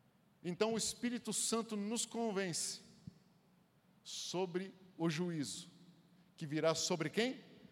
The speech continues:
Sobre aqueles que negaram o Filho e que não reconhecem seus pecados e que continuam vivendo no delito e na prática do erro.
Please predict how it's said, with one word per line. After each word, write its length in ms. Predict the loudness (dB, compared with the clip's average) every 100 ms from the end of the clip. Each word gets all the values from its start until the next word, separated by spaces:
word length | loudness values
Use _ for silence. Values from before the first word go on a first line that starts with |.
| -20 -16
Sobre 300 | -6 -2 0
aqueles 580 | 0 0 -2 -4 -6 -8 -14 -18 -8
que 100 | -2
negaram 580 | -2 2 4 4 2
o 40 | -2
Filho 480 | -2 0 0 -2 -6 -16 -20 -20 -20 -20 -20 -20 _ -20 _ _ -20 -14 -10
e 40 |
que 140 | -2 0
não 180 | 4
reconhecem 540 | 4 4 4 4 2 0
seus 220 | 0 0
pecados 760 | 0 0 2 2 0 -4 -6 -6 -16 -14
e 80 | -10
que 120 | -6
continuam 760 | -2 -2 0 -2 -2 -2 -4 -6 -12 -4
vivendo 720 | -4 -2 -2 -2 -2 -6 -8 -12 -6
no 140 | -4
delito 760 | 2 2 2 0 -2 -2 -4 -4 -12 -8
e 120 | -2
na 160 | 0 -2
prática 760 | -2 2 2 2 -4 -2 -2 -2 -6
do 180 | -2 2
erro. 460 | 2 0 -4 -10